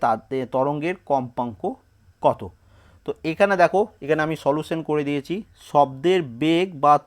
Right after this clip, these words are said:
শব্দের, শব্দ তরঙ্গ বেগ হচ্ছে ভি হিসাবে ডিনোট করা হয়, তরঙ্গ দৈর্ঘ্যকে কী হিসাবে ডিনোট করা হয়? ল্যামডা। এবং কম্পাঙ্ক, কম্পাঙ্ককে এন হিসাবে ডিনোট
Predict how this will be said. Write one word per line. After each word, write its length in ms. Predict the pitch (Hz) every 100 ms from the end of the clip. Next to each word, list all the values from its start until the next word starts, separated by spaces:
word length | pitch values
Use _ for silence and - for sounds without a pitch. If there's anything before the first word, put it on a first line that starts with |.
| -
শব্দের, 380 | 139 131 156 151 -
শব্দ 240 | 135 131 156 -
তরঙ্গ 320 | 139 147 143 143 202 - _ _ 139 110
বেগ 220 | 135 131 170 _ _ 135
হচ্ছে 280 | 131 - 165 107
ভি 140 | 117 170 151
হিসাবে 260 | 135 151 160 139
ডিনোট 240 | 135 127 -
করা 160 | 117 113
হয়, 160 | 98 92 _ _ _ _ -
তরঙ্গ 420 | 143 147 160 165 175 160
দৈর্ঘ্যকে 440 | 170 165 165 180 269 - _ _ _ _ _ -
কী 80 | 160
হিসাবে 220 | 160 165 160
ডিনোট 220 | 165 160 160
করা 120 | 160 165
হয়? 120 | 208 - 123 131
ল্যামডা। 380 | 143 135 120 95 - _ _ _ _ _
এবং 220 | 131 147 147 - 151
কম্পাঙ্ক, 560 | 165 170 165 175 165 190 202 -
কম্পাঙ্ককে 640 | 139 139 139 139 135 156 185 - 147 160
এন 80 | 165 120
হিসাবে 260 | 131 151 185
ডিনোট 260 | 131 120